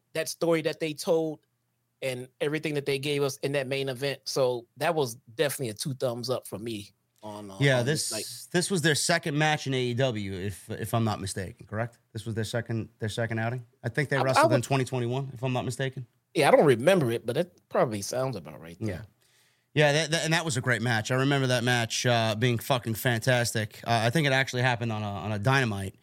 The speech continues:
Speaker 2: back in, uh, October twenty twenty-one. Someone, uh, researched that for me if you guys want in the chat. Um, I thought tonight was, between Kingston and Bryan, uh, very physical. It was very stiff, like Jesse said.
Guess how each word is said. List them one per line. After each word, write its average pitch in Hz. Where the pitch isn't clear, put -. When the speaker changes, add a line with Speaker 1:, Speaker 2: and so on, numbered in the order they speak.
Speaker 2:
back 110
in, 110
uh, 104
October 127
twenty 131
twenty-one. 113
Someone, 127
uh, 104
researched 131
that 113
for 113
me 117
if 110
you 113
guys 110
want 120
in -
the 98
chat. 113
Um, 151
I 185
thought 202
tonight 170
was, 151
between 151
Kingston 147
and 143
Bryan, 135
uh, 120
very 180
physical. 101
It 104
was 107
very 151
stiff, 147
like 123
Jesse 123
said. 120